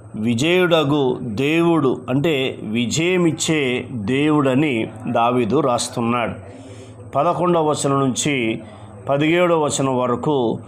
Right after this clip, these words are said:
యుద్ధములో దేవుని శక్తి ఏమైందో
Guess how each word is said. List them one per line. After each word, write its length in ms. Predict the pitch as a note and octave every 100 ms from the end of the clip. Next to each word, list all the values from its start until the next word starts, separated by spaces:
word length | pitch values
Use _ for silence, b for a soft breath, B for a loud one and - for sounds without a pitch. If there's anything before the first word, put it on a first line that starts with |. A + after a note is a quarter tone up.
| B B B B -
యుద్ధములో 1080 | A2 C3+ A#2 C#3+ F#3 G3 G3+ D#3 B2 B2+ - -
దేవుని 920 | F#2+ C3 D3+ E3+ F3+ F3+ F3 D#3+ - - - - -
శక్తి 720 | D3 A#2 - F#3 D3+ B2+ G#2 -
ఏమైందో 1080 | A2+ B2+ D#3 D#3+ D#3 D3+ C#3+ C#3+ C3+ B2